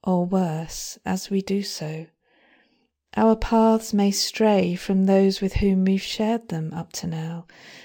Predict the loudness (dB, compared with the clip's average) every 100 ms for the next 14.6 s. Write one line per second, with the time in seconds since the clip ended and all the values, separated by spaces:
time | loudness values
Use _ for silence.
0 | _ 6 8 8 6 2 2 4 6 4
1 | 2 2 2 0 -2 -4 -2 -2 -2 -2
2 | -2 -2 -4 -8 -6 -4 -2 -2 -4 -6
3 | -2 -2 -4 -8 -10 -10 -12 -14 -16 _
4 | _ _ _ _ _ _ 0 2 2 2
5 | 2 -2 -4 -4 -2 0 0 -2 -2 -2
6 | 0 0 -4 -8 -4 -4 -4 -8 -14 _
7 | _ _ _ _ _ _ -2 -2 2 4
8 | 4 4 4 4 4 4 4 2 -4 -2
9 | 0 2 2 2 0 -4 0 2 4 4
10 | 4 2 -2 -4 -4 -2 0 2 0 -2
11 | 0 2 2 -2 -4 -2 0 0 -2 -4
12 | -6 -4 -2 -2 -4 -10 _ -20 _ _
13 | -4 -4 -2 0 2 0 -6 -8 -8 -10
14 | -2 -2 -2 -6 -12